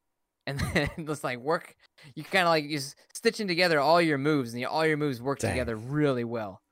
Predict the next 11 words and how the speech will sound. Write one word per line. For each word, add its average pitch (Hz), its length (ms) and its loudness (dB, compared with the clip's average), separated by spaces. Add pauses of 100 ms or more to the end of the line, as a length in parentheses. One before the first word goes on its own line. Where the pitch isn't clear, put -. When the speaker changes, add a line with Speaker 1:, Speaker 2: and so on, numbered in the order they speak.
(420)
Speaker 1:
So 113 360 -6 (140)
that 139 200 -2
game 143 180 -2
is 113 80 -8
just - 440 -8 (500)
awesome. 113 440 -2
And 139 100 -2
then 147 80 4
obviously 143 280 0
the 117 60 -10
soundtrack 117 460 -4